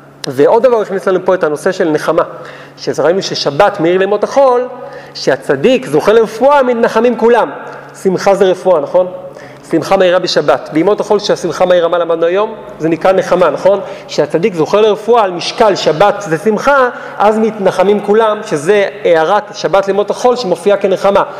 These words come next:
אז הצדיק מאיר לעם ברמה של נחמה, שכולם מתנחמים. לא ולאו אליו. כלומר, הצדיק עצמו לא מתאבל, אין לו צער, אין לו עצבות, אי אפשר להגיד עליו שצריכים לנחם אותו,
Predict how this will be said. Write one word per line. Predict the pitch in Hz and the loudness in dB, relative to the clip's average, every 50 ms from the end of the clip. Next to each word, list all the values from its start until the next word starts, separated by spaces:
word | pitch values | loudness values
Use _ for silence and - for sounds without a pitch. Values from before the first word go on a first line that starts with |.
| - - - - | -16 -12 -6 -4
אז | - 139 160 | -2 0 0
הצדיק | 156 160 180 170 180 269 - 180 - - | 0 0 0 0 0 0 -2 -2 -6 -4
מאיר | 160 165 185 214 - 294 302 285 226 196 | 0 2 2 2 2 2 2 2 0 0
לעם | 180 175 185 208 233 285 311 294 262 240 - - - | 0 2 2 4 4 4 2 2 0 -4 -8 -4 -2
ברמה | 196 185 202 208 226 226 214 | 0 2 2 2 2 0 -2
של | - 220 202 202 196 - - - - | -2 -2 -2 -2 -2 -6 -10 -8 -2
נחמה, | 165 165 - - 156 165 175 165 | -2 -2 0 0 2 4 4 2
שכולם | 165 - 156 - 170 180 190 | 2 -2 -6 -2 0 0 2
מתנחמים. | 180 165 170 139 - 160 151 147 131 127 - - - - - - | 2 0 -2 -2 -2 -2 -2 -2 -4 -6 -12 -16 -20 -12 -4 0
לא | 156 175 220 240 202 | 2 4 4 4 2
ולאו | 208 196 190 175 151 165 | 2 2 2 0 0 0
אליו. | 170 170 160 139 - - | 0 0 0 -2 -4 -4
כלומר, | 165 175 208 214 190 151 - - - - - - | -2 0 2 2 0 0 -4 -12 -16 -16 -14 -8
הצדיק | - 139 - - 156 185 302 - 202 | -8 -6 -2 -2 0 0 0 0 0
עצמו | 196 - - 170 165 175 170 - - - | -2 -2 2 4 4 4 2 0 -6 -4
לא | - 190 | -2 -2
מתאבל, | 226 240 - 190 156 147 143 151 | -2 0 0 0 2 2 2 2
אין | 170 202 | 2 2
לו | 208 | 2
צער, | - - - 160 135 120 - - - - | -2 -2 -2 -2 -2 -4 -8 -12 -6 -2
אין | 175 | 0
לו | 208 220 | 0 0
עצבות, | - - 151 156 | -2 -4 -8 -8
אי | - - | -8 -2
אפשר | - 208 | 0 2
להגיד | 190 175 175 160 | 2 2 2 2
עליו | 170 160 151 143 | 4 2 2 0
שצריכים | - 170 - - - 160 | -2 -10 -10 -4 -2 -2
לנחם | 151 139 - 185 185 165 | -2 0 2 2 2 2
אותו, | 139 - 139 | 0 -2 -4